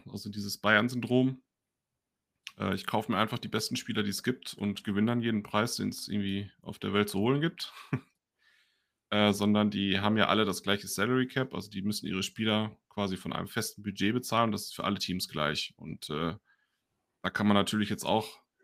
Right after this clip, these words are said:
munkeln und sagen, ja, wie können die diese ganzen Top-Spieler denn überhaupt bezahlen, ne? Ähm, wenn sie sich doch an das gleiche Salary Cap halten müssen wie alle anderen.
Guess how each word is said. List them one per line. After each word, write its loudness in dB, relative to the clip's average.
munkeln 6
und 4
sagen, 4
ja, 4
wie -12
können 2
die 6
diese 4
ganzen 2
Top-Spieler -2
denn 6
überhaupt 2
bezahlen, 2
ne? 0
Ähm, 0
wenn 2
sie -2
sich -4
doch 0
an 0
das -2
gleiche 2
Salary 2
Cap -6
halten 0
müssen -4
wie -6
alle 2
anderen. 0